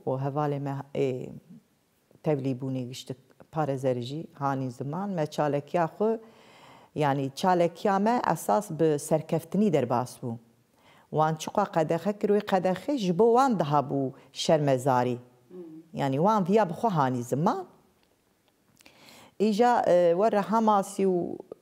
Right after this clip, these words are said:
Speaker 1: İsraîlê kirin pirsgirêk.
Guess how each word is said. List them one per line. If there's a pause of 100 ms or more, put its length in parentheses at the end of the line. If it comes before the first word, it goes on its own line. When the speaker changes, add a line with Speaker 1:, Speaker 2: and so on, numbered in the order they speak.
Speaker 1:
İsraîlê
kirin (320)
pirsgirêk.